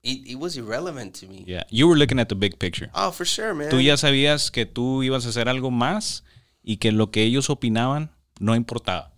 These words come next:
Speaker 1: Claro que no.
Speaker 2: Sí.
Speaker 1: Claro que no.
Speaker 2: Sí,
Speaker 1: Entonces,
Speaker 2: claro.
Speaker 1: y, y te respeto por eso, porque eso es, eso es una de las cosas más difíciles.
Speaker 2: Ujú.
Speaker 1: Es difícil, cabrón. Es
Speaker 2: Sí.
Speaker 1: difícil mantenerse,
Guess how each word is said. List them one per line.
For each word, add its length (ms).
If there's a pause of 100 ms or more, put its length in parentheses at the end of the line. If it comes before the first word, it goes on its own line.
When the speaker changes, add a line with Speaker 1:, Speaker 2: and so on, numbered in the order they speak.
Speaker 1:
Claro 320
que 100
no. 220
Speaker 2:
Sí. 260 (300)
Speaker 1:
Claro 280
que 100
no. 180
Speaker 2:
Sí, 80
Speaker 1:
Entonces, 400
Speaker 2:
claro. 160
Speaker 1:
y, 220
y 40
te 140
respeto 460
por 160
eso, 200
porque 600
eso 260
es, 240 (300)
eso 240
es 100
una 180
de 60
las 160
cosas 540 (840)
más 540
difíciles. 720
Speaker 2:
Ujú. 440 (400)
Speaker 1:
Es 200
difícil, 600
cabrón. 340
Es 160
Speaker 2:
Sí. 80
Speaker 1:
difícil 520
mantenerse, 1080